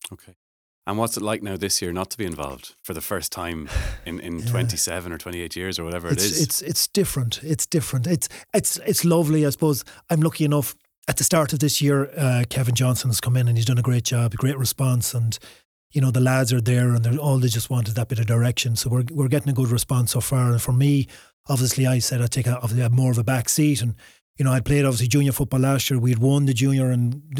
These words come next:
Speaker 2: went up to intermediate, but unfortunately, with injuries, a lot of our team was depleted. But in the last two, last two weeks, I've been playing intermediate football there
Speaker 1: All
Speaker 2: as
Speaker 1: right.
Speaker 2: Richard Kennedy's came calling. So,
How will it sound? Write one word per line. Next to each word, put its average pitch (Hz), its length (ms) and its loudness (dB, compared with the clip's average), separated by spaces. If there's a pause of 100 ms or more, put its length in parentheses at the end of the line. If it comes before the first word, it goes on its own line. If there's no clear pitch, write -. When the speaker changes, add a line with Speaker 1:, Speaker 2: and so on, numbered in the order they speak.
Speaker 2:
went 123 140 2
up 131 120 0
to 135 60 0
intermediate, 131 460 2
but 120 120 0
unfortunately, 127 440 0
with 120 120 4
injuries, 131 500 2 (360)
a 131 60 -2
lot 131 180 2
of 127 120 2
our 123 100 2
team 135 220 0
was 120 80 0
depleted. 127 600 0
But - 120 0
in 127 40 2
the 143 60 2
last 151 260 2
two, 135 220 2 (380)
last 151 240 0
two 147 100 2
weeks, 147 240 2
I've 123 80 0
been 123 140 0
playing 135 180 2
intermediate 139 480 2
football 123 340 -2
there 123 160 2
Speaker 1:
All 139 140 4
Speaker 2:
as - 60 4
Speaker 1:
right. 202 180 4
Speaker 2:
Richard 139 220 0
Kennedy's 139 280 2
came 135 300 -2
calling. 135 400 2
So, 131 320 0